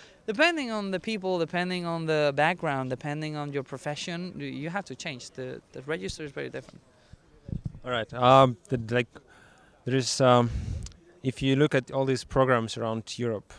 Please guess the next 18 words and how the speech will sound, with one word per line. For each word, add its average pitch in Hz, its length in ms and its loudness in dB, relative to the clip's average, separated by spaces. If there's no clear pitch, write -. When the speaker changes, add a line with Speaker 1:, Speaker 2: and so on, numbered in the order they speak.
Speaker 2:
so, 113 680 -4
and 147 240 -6
let's 165 180 -2
say 143 200 2
I'm 127 200 2
a 120 100 -4
startup 127 340 -6
founder, 123 400 -8
Speaker 1:
Mm-hmm. 143 600 -16
Speaker 2:
and 165 100 2
I'm 165 220 0
thinking 160 640 2
Speaker 1:
We've 139 140 -8
been - 220 -16
here - 140 -20
before. - 420 -2
Speaker 2:
<laughs> 160 120 8
Yeah, 123 640 6